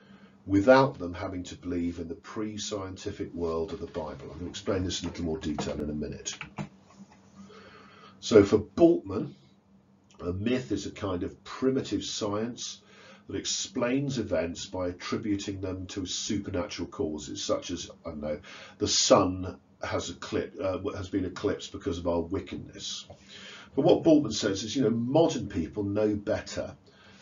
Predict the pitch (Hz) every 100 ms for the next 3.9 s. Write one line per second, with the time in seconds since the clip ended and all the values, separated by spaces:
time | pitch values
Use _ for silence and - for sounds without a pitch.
0 | - 107 101 110 - - 143 139 - -
1 | - 92 - - - 92 104 113 - 107
2 | 101 98 90 90 85 87 85 80 - 78
3 | 78 76 73 - 73 69 - - -